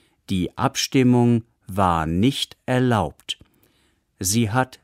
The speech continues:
Polizisten geschickt. Die Polizisten sollten die Abstimmung verhindern. Dabei gab es viel Gewalt.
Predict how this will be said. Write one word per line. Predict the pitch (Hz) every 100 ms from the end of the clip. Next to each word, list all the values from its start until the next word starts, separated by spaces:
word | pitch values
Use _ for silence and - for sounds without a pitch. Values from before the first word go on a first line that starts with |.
| _
Polizisten | - 131 113 113 - 180 180 - - 104 82 71 _
geschickt. | 98 - - 85 - - - _ _ _ _ _ _ _ _ _ _ _
Die | 113 113 113
Polizisten | - 131 117 107 - 175 - - 160 147 139 - _
sollten | - 101 120 123 139 143 127 120
die | 107 90 -
Abstimmung | 120 - - - 110 107 104 101 98 _
verhindern. | - 131 120 127 123 101 80 76 - _ _ _ _ _ _ _ _ _
Dabei | 101 98 95 98 95
gab | 90 90 90 -
es | 82 -
viel | - - 135 127 120 110
Gewalt. | 120 110 110 82 69 -